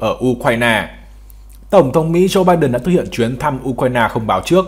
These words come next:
gây bất ngờ cho dư luận vào hôm hai mươi tháng hai. Ông cam kết hỗ trợ Ukraine miễn là nước này cần. Tuy nhiên, cam kết này khiến nước Mỹ và cả những nước khác hoài nghi khi cuộc xung đột Nga-Ukraine bước sang năm thứ hai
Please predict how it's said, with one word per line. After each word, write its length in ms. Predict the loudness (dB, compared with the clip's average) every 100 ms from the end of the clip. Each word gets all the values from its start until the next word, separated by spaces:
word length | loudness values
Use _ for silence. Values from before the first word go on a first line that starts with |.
| -4 -20 -20 -2
gây 140 | 0
bất 180 | 2 0
ngờ 200 | 2 2
cho 100 | 0
dư 120 | 0
luận 220 | 0 0 -2
vào 140 | -2
hôm 160 | -2 -2
hai 180 | -2
mươi 120 | -2 -2
tháng 80 | -2
hai. 300 | 0 0 -2 -6 -20 -20 -20 -8
Ông 240 | -6 -2
cam 160 | 0 0 0
kết 100 | 0
hỗ 180 | 0 0
trợ 260 | 0 0 0
Ukraine 480 | -4 -2 -2 -2 -2
miễn 320 | -2 -2 -2
là 140 | -2
nước 160 | 0 -2
này 140 | -2
cần. 260 | -2 -2 -4 -12 -20 -20 -20 -4
Tuy 140 | 2 4
nhiên, 240 | 6 6 4 -6 -20 -2
cam 180 | 2 4
kết 100 | 4
này 160 | 4 2
khiến 180 | 2
nước 120 | 0 2
Mỹ 160 | 2
và 80 | 2 2
cả 100 | 0
những 160 | 0
nước 100 | 0
khác 180 | 2 2
hoài 180 | 2 0
nghi 180 | 2 -2
khi 120 | -2
cuộc 140 | -2 0
xung 180 | 0
đột 180 | 0 0
Nga-Ukraine 760 | 0 0 0 -2 -2 -2 -2 -2
bước 120 | -2
sang 180 | -2 -2
năm 120 | -2
thứ 80 | -2
hai 300 | -2 0 0